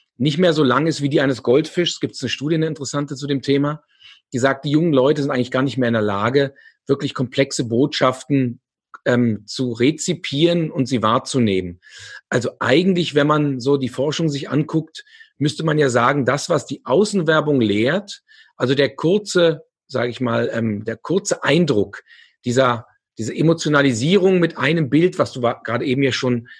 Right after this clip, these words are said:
mehrfach beschrieben hast, das ist eigentlich die Zukunft der Werbung, wenn man ehrlich ist, ne?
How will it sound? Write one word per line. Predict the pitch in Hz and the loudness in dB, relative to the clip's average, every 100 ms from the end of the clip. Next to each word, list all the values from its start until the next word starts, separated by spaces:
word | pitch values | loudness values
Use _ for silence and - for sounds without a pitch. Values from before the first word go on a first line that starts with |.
| _ - | _ -2
mehrfach | 117 120 | -2 0
beschrieben | 120 - 131 117 107 | -4 -2 0 0 0
hast, | 98 - _ - - _ - | -2 -6 _ -20 -20 _ -4
das | 120 - | -2 -2
ist | 165 160 - | 0 0 -2
eigentlich | 101 117 160 180 185 - | 0 2 2 0 -2 -4
die | 135 | -6
Zukunft | - 165 165 - | -6 -4 -4 -2
der | 139 | -2
Werbung, | 156 - 127 | -2 -4 -4
wenn | 98 | -4
man | 92 - | -6 -8
ehrlich | 92 95 - | -12 -14 -14
ist, | - | -12
ne? | 107 | -12